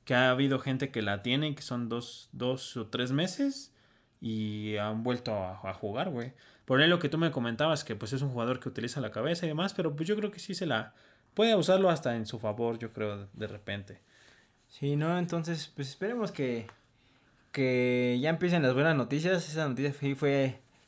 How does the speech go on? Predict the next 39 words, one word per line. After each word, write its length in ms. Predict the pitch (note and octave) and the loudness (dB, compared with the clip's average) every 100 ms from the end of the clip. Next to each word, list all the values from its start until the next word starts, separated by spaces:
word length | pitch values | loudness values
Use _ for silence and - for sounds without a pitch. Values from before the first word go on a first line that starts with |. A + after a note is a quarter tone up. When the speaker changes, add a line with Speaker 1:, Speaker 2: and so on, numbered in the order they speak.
| - | -6
Speaker 2:
fue 100 | C3+ | 0
mala. 400 | C3+ D3 G3 A3+ | 2 2 0 -4
Speaker 1:
Sí, 220 | - G2+ A2 | -4 -2 -2
muy, 240 | G#2+ G#2+ | -2 -4
muy 180 | G2+ G2+ | -4 -6
mala. 360 | G2+ G2+ A2 - _ _ - | -6 -6 -8 -12 _ _ -12
Speaker 2:
Pero 360 | - C3+ C#3 C#3 | -2 2 4 4
sí, 120 | C#3 E3+ | 2 2
inclusive, 680 | F3 E3+ F#3 F#3+ F3+ C#3+ - - - | 2 2 4 6 6 4 0 -10 -2
por 100 | D3 | 0
ejemplo, 140 | D3+ C#3 | 0 2
yo 360 | E3 F#3 E3+ - | 2 2 0 -2
creo 200 | E3+ F3 | -2 0
que 120 | C3+ | 0
no 440 | B2+ B2+ C3+ C#3 | 0 0 2 2
fue 120 | C3+ C3 | 0 0
mala 240 | C3 A#2+ | 2 2
leche. 440 | A2+ B2 - F3+ - _ _ _ _ - | 0 -2 -4 -4 -8 _ _ _ _ -4
Eh, 720 | A#2+ A#2 A#2 A2+ A2+ A2 A2 | 0 2 2 2 0 0 0
David 280 | A2+ B2 C3 | 0 0 2
Luiz 160 | C3+ | 0
fue 120 | C3+ C3+ | 2 2
uno 140 | C#3 | 4
de 80 | B2 | 2
los 160 | A#2 | 0
que, 580 | A2 A#2+ A2+ A2 A2 A2 - | -2 0 0 0 -2 -6 -8
pues, 200 | A#2 A2 | -8 -6
sí 240 | A#2+ C#3 | -4 0
le 100 | C#3 | 2
echó 280 | B2 C#3 C3 | 2 2 2
buenas 260 | C3+ C3 B2 | 4 2 2
vibras 260 | C3 C#3+ | 2 2
y 40 | C3 | 2
digo 120 | B2+ | 0
Speaker 1:
Sí. 120 | B2 | 0
Speaker 2:
que 100 | A2+ A2 | -4 -6
se 180 | - A#2+ | -6 -4
recupere 400 | A#2+ A#2 C3+ C#3 | -4 -4 -2 -2
pronto. 480 | C3+ D3 D#3 A3+ | -2 -4 -2 -4